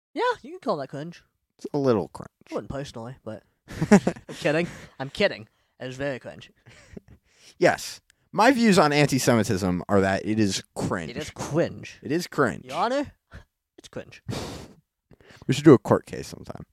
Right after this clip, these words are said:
Speaker 1: <laughs> Yeah, yeah.
Speaker 2: Yeah.
Speaker 1: That'd be a good skit.
Speaker 2: That would be a good skit.
Speaker 1: Dude, uh, we need to, God, we need to get a new camera.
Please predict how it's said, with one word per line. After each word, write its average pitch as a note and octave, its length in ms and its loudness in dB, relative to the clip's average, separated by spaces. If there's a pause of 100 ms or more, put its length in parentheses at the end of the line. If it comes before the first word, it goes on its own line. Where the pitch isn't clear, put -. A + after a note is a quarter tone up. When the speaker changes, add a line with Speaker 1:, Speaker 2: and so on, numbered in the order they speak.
(180)
Speaker 1:
<laughs> - 120 -6 (280)
Yeah, G#3+ 240 -2 (100)
yeah. D3 360 -10 (460)
Speaker 2:
Yeah. G#1+ 120 -12 (160)
Speaker 1:
That'd - 180 -10
be D#3+ 80 -4
a C3+ 40 -4
good A2+ 120 -12
skit. G2 260 -14 (280)
Speaker 2:
That D#2 100 -12
would C2+ 120 -12
be C2 100 -12
a - 20 -14
good B1+ 160 -12
skit. - 280 -14 (180)
Speaker 1:
Dude, C#3 200 -8
uh, B2 220 -4
we C#3 80 -6
need C4+ 120 -8
to, D3+ 120 -6 (340)
God, B2+ 160 -10
we E3 60 -8
need G4 140 -8
to F#4 60 -12
get C3 80 -12
a A#2 40 -12
new G#2 80 -12
camera. A2 340 -20